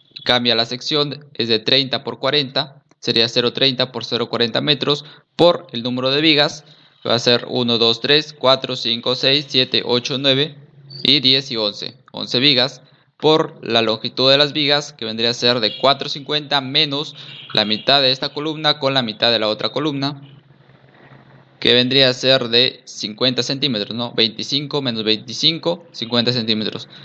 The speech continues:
Sería cuatro cincuenta menos cincuenta centímetros, nos daría cuatro metros. Lo multiplicamos por el peso específico del concreto. Para el metrado de la losa aligerada,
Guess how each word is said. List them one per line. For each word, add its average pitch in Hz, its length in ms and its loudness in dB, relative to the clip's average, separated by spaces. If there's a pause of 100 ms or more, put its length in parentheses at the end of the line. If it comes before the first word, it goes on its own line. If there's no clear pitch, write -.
(160)
Sería 110 340 2
cuatro 127 260 0
cincuenta 135 500 -2
menos 110 280 -6
cincuenta 127 340 -2
centímetros, 151 800 -2 (360)
nos 117 140 2
daría 135 380 4
cuatro 113 320 -4
metros. 107 420 -8 (460)
Lo 123 100 4
multiplicamos 127 680 0
por 113 140 -2
el 107 120 -2
peso 123 180 -2
específico 143 640 -2
del 147 120 4
concreto. 165 600 0 (680)
Para 120 160 4
el 117 60 2
metrado 135 540 2
de 120 80 0
la 113 100 0
losa 127 220 -4
aligerada, 143 680 0